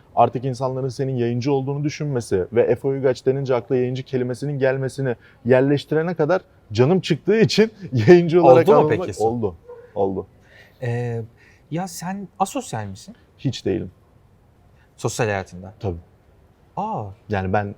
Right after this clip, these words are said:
Speaker 1: hiç asosyal bir adam değilimdir hatta.
Speaker 2: Böyle şey gibi sanki, hani kulaklığı takıp dış dünyadan
Speaker 1: Hiç alakam yok.
Speaker 2: Hadi.
Speaker 1: Ben, tabii canım, ben insan iletişimi, hiç susulmasın isterim.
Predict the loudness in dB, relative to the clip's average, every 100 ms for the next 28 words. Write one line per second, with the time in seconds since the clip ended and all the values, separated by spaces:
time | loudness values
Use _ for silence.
0 | _ _ _ -8 -8 -10 -8 -6 -6 -4
1 | -2 -2 -4 -4 -6 -6 -8 -6 -6 -6
2 | -2 -2 -2 -6 -6 -6 -8 -8 -8 -8
3 | -6 -4 -4 -4 -6 -6 -10 -8 -8 -8
4 | -8 -6 -4 -6 -6 -6 -4 -2 -4 -6
5 | -10 -10 -10 -12 -8 -2 -2 -2 -2 -2
6 | -2 -4 -4 -4 -4 -4 -6 -4 -4 -4
7 | -6 -8 -10 -8 -6 -6 -8 -8 -16 -14
8 | -10 -8 -8 -10 -4 -2 0 -2 -2 -8
9 | -4 -2 -2 -6